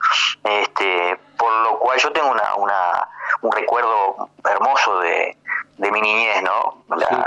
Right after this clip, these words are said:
Speaker 1: la libertad con que andábamos por el campo, salíamos por la vía, yo qué sé, en aquella época, y ahora me da esta cosa decir, pero éramos de andar cazando pájaros y,
Speaker 2: Sí.
Speaker 1: este, se-, esa-, esas cosas que se hacían en ese momento que ahora uno a sus hijos no,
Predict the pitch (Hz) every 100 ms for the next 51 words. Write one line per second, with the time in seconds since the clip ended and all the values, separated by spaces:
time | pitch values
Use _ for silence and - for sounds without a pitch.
0 | 90 95 92 95 95 - 113 113 101 92
1 | 87 95 90 90 92 92 120 120 120 113
2 | 113 113 110 - - - - - _ -
3 | - 92 95 87 - 90 95 135 135 117
4 | 95 92 92 - - 98 90 87 90 -
5 | 85 90 104 - 101 110 110 - 90 87
6 | 92 101 95 92 101 98 107 107 110 143
7 | 123 90 87 92 95 90 95 92 90 95
8 | 95 98 98 - 117 110 110 101 92 92
9 | 92 87 - - 156 - - - 95 92
10 | 95 92 85 90 - - - - - -
11 | - - 113 - - - - 143 120 113
12 | 107 127 117 113 120 127 123 127 139 151
13 | 113 107 117 113 120 117 107 113 - -
14 | 110 101